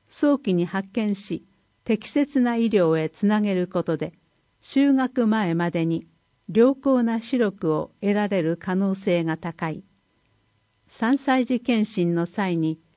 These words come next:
機器による屈折検査を導入することで、早期発見が可能となる。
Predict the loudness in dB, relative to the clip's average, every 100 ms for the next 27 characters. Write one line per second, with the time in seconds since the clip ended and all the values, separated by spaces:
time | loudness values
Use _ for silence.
0 | _ _ _ -20 0 4 6 4 2 2
1 | -2 -4 _ -20 -20 -2 -2 0 -2 0
2 | -2 -2 -2 -2 0 0 2 2 0 -2
3 | -4 -4 -4 -2 -2 -4 -10 _ _ _
4 | _ _ -4 2 2 2 -4 -4 -8 -6
5 | -4 -2 -2 -4 -8 _ -4 0 0 -2
6 | -4 -4 -4 -8